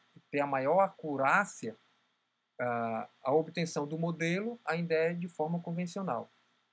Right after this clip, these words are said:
Então há a necessidade de confecção de um modelo físico, portanto há aumento do tempo de trabalho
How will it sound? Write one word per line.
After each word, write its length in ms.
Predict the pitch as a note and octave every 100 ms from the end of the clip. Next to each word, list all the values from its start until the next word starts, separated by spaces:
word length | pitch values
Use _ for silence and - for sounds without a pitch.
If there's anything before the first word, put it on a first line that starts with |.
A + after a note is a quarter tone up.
| C3+
Então 300 | C3 E3 E3+
há 320 | D#3+ D3 B2+ -
a 60 |
necessidade 960 | C3+ E3 E3+ E3 - D3 C3+ A#2 A2 - _ _ _
de 140 | B2 C3+
confecção 840 | F#3+ F3 F3+ F3 - D3 B2 A2+ - _ _
de 140 | C3 C#3+
um 40 |
modelo 360 | D3+ C3+ C3 B2+
físico, 640 | - E3+ E3+ G3+ A#3 - _ _
portanto 640 | F3+ E3+ - F#3 G3 E3+
há 180 | C#3+ -
aumento 640 | D#3+ F#3+ F3 F3 A3+ A#3 G3
do 160 | F3
tempo 240 | E3+ D#3+ D3+
de 100 | E3+
trabalho 500 | G3 F3+ D3+ D#3